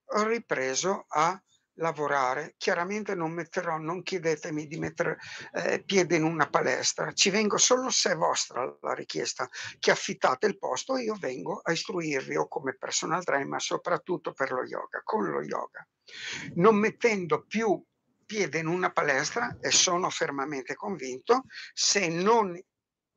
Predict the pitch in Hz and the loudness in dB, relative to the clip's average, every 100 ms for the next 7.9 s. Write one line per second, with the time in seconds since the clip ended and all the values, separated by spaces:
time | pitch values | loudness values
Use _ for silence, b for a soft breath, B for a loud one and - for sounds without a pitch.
0 | _ - 190 143 - 131 147 147 127 151 | _ -4 0 0 0 -2 -4 -2 -2 -2
1 | 143 135 127 127 143 107 - - - 139 | -6 -4 -2 0 0 -2 -4 -2 0 0
2 | - 127 127 156 - 170 127 - 190 143 | 0 0 -2 -2 -2 -2 -2 -6 -8 -8
3 | 120 156 147 139 131 131 143 - - - | -8 -4 -2 -2 -4 -6 -6 -6 -6 -4
4 | 139 143 123 127 127 160 226 269 - B | -2 -2 -4 -6 -6 -4 -2 -4 -6 B
5 | B B B B B _ _ _ _ _ | B B B B B _ _ _ _ _
6 | _ - 208 175 - 220 180 151 131 - | _ 6 6 6 2 2 2 -2 -4 -4
7 | 190 226 - 170 160 269 294 170 - | -6 -6 0 0 0 -4 0 -2 -2